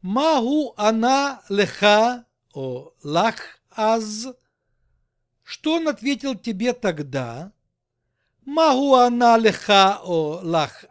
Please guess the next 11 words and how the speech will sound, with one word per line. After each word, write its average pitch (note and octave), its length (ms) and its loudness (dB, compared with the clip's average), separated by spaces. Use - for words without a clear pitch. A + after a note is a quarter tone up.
аз. G3 560 -2
Глагол B3 480 -4
ана A3 460 -4
имеет F#3+ 380 -4
инфинитив G3+ 680 -8
лаанот G3+ 920 0
со D#3+ 220 -8
значением G#3 800 -6
ответить. F#3+ 840 -12
Ана B2 600 -12
лаанот. C#3 800 -6